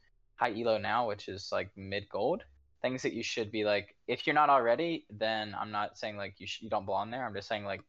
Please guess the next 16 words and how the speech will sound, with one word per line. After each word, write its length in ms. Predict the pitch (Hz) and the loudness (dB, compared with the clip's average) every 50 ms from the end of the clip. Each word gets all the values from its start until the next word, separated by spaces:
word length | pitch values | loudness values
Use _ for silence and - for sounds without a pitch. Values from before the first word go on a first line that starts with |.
| _ _ _ | _ _ _
these 140 | - 110 110 | -6 -4 -4
are 60 | 120 | -4
things 300 | 101 110 113 107 107 101 | -4 -4 -4 -6 -6 -8
that 100 | - - | -10 -8
you 140 | - 107 104 | -6 -6 -6
should 500 | 101 - - - 107 101 101 98 98 98 - _ _ _ _ _ _ _ _ _ _ _ _ _ _ _ _ | -4 -4 0 2 4 4 4 2 0 -6 -8 _ _ _ _ _ _ _ _ _ _ _ _ _ _ _ _
probably 280 | - - 151 147 147 135 | 4 4 4 6 4 2
start 200 | - 151 123 82 | 4 4 2 2
to 60 | 107 | 2
pick 220 | - 113 110 - | -2 -2 -2 0
up 240 | - 107 110 110 - - - - - | 2 2 2 2 0 -6 -18 -12 -6
and, 200 | 107 104 98 101 101 - _ - 101 | -6 -6 -6 -8 -12 -18 _ -4 0
um, 340 | 104 101 98 95 95 98 104 - _ _ _ _ - 104 | 0 2 2 0 -4 -8 -14 -20 _ _ _ _ -6 -2
be 140 | - 117 113 | 0 2 4
aware 280 | 107 95 95 98 104 | 4 4 4 4 4
of. 120 | 120 165 | 2 0